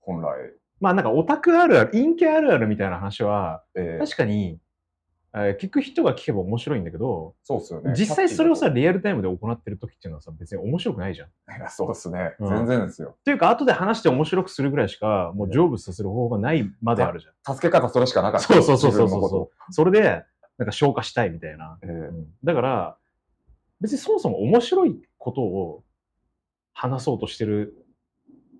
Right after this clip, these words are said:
Speaker 2: わけじゃないっていうかね。
Speaker 1: ええ。
Speaker 2: だから、なんか、なんか真面目なトピックで丸々一回終わるのも別にあってもいいのかなっていう。
Speaker 1: ああ、それちょっと新しいかも。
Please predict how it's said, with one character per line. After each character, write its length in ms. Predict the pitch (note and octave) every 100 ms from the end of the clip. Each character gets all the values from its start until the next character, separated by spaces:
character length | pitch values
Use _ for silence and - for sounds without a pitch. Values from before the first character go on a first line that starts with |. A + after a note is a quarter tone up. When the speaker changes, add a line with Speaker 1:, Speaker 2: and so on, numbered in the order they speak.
| _ -
Speaker 2:
わ 100 | D3
け 100 | A#2+
じ 80 | G2+
ゃ 40 |
な 120 | F#2+
い 40 | F#2
っ 40 |
て 120 | - E2
い 20 |
う 40 |
か 80 | -
ね。 120 | G#2 _ _
Speaker 1:
え 60 | G2
え。 800 | F#2 E2+ D2 C2+ C#2+ C#2+ C2 - _ _ _ _ _ _ _ _ _ _
Speaker 2:
だ 100 | E3
か 60 | E3+
ら、 360 | D3 A2+ E2 _ _ _ _ -
な 80 | E3+
ん 40 |
か、 340 | F#2+ F#2 D#2+ _ _ _ _ _ _ _ _ _ _ _ _ - - -
な 80 |
ん 80 | D#3+
か 140 | A2+ F#3+
真 160 | C#4+
面 100 | E4+
目 80 | E4+
な 60 | E4
ト 100 | D4+
ピ 140 | A3+
ッ 60 | - _
ク 160 | A2
で 80 | F#2 E2+
丸 180 | G#2 A2+
々 140 | A#2+
一 140 | A2 -
回 100 | A2
終 100 | A2
わ 80 |
る 60 | C3
の 80 | F#2
も 180 | E2+ F2
別 140 | F#2+
に 60 | F#2+
あ 80 |
っ 100 | -
て 80 | -
も 60 | F#2
い 80 | G#2
い 20 |
の 80 | D#2
か 120 | -
な 60 | -
っ 40 | _
て 80 | -
い 20 |
う。 60 | F#2
Speaker 1:
あ 240 | G2+ G#2+
あ、 40 | G#2+
そ 140 | -
れ 80 | B2+
ち 100 | C#3
ょ 40 |
っ 80 | C#3+
と 200 | G2 F2
新 180 | A2 A#2
し 180 | - G2+
い 40 |
か 100 | -
も。 200 | D#2 B1+